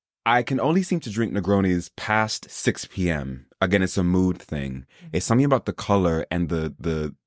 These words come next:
the depth of its bitterness. I'm like, "This does not feel like a daytime drink."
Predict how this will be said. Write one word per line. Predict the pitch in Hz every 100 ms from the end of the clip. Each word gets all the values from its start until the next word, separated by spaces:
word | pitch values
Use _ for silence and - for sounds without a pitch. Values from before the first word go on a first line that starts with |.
| _ -
the | 87
depth | 78 98 92 - - _ -
of | 85 73 - -
its | 78 -
bitterness. | - 90 90 82 76 73 - - - _ 98
I'm |
like, | 87 90 -
"This | 107 - - -
does | 95
not | 95 104 104
feel | - 113
like | 98 95
a |
daytime | 76 87 - - 80
drink." | 71 78 71 - -